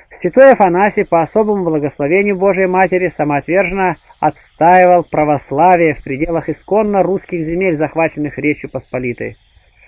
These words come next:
С тысяча шестьсот тридцать восьмого по тысяча шестьсот сорок восьмой год святой Афанасий исполнял послушание игумена Брестского Симеоновского монастыря. Преподобный претерпел много обид от униатов и незаконных наказаний от властей, трижды испытал тюремное заключение.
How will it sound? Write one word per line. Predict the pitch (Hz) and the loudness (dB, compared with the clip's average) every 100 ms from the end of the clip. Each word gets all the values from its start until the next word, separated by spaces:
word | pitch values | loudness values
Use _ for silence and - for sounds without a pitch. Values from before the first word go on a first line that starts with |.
| - _ | -20 _
С | _ - | _ 0
тысяча | 240 202 - 143 | 0 0 -2 -4
шестьсот | 135 180 165 196 170 | -4 -8 -6 -4 -2
тридцать | 165 - | -4 -4
восьмого | 147 135 156 180 214 190 - _ _ - | -6 -4 -2 2 2 0 -6 _ _ -6
по | |
тысяча | 143 202 - | -2 -4 -4
шестьсот | - 156 175 | -12 -4 -4
сорок | 165 160 | -2 -4
восьмой | 151 147 151 143 | -4 -6 -6 -4
год | 139 - | -4 -6
святой | 139 139 196 | -8 0 2
Афанасий | 185 175 175 185 185 160 | 2 0 -2 -4 -4 -6
исполнял | - 147 151 180 175 | -4 -4 -2 -2 -2
послушание | 156 - 139 165 175 170 | -6 -8 -4 -2 0 -2
игумена | 180 196 147 | -2 -2 -2
Брестского | 135 139 127 - 123 120 _ _ - _ | -4 -4 -6 -8 -10 -10 _ _ -20 _
Симеоновского | 139 165 170 151 - 143 139 | -4 -2 0 -2 -4 -4 -4
монастыря. | 143 135 - 131 113 101 - _ _ - - - | -4 -8 -6 -4 -4 -8 -20 _ _ -20 -18 -8
Преподобный | - 143 180 196 185 | -2 2 2 2 0
претерпел | - 165 160 175 190 | -2 0 0 2 0
много | 165 180 185 170 | 0 0 2 2
обид | 165 175 196 | 2 0 -2
от | 147 151 | -2 -4
униатов | 147 147 185 190 139 127 | -2 2 2 2 0 -6
и | |
незаконных | 131 131 131 170 165 151 | -8 -6 -4 -2 -2 -4
наказаний | 147 143 143 160 165 151 | -6 -4 -2 0 0 -2
от | - | -4
властей, | 135 127 - 131 110 | -8 -8 -6 -6 -6
трижды | 143 196 180 185 | -4 -4 -2 -2
испытал | 170 170 160 185 180 | -2 -4 0 2 2
тюремное | 170 185 190 185 | 0 0 0 -2
заключение. | 165 170 156 - 208 196 147 113 | -4 -6 -8 -2 0 0 -2 -6